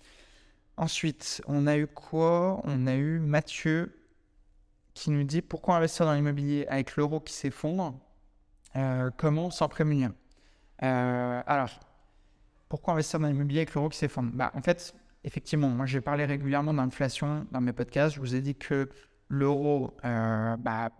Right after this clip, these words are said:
baissait en termes de valeur. Mais en gros, pourquoi investir dans les classes d'actifs ?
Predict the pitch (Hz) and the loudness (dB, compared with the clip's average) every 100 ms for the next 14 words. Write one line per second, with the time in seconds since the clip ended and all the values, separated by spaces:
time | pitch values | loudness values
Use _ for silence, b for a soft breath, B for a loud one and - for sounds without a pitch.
0 | _ 131 131 143 - 147 127 117 117 123 | _ -6 -2 -2 0 0 2 0 0 0
1 | 120 120 139 185 - b b b b - | 0 2 2 0 -6 b b b b -2
2 | 123 123 131 151 - 160 - 185 147 135 | 2 2 0 -4 -6 -10 0 2 2 0
3 | 156 139 127 135 127 120 - 175 - | -2 -2 -2 -2 -2 -4 -2 -2 -2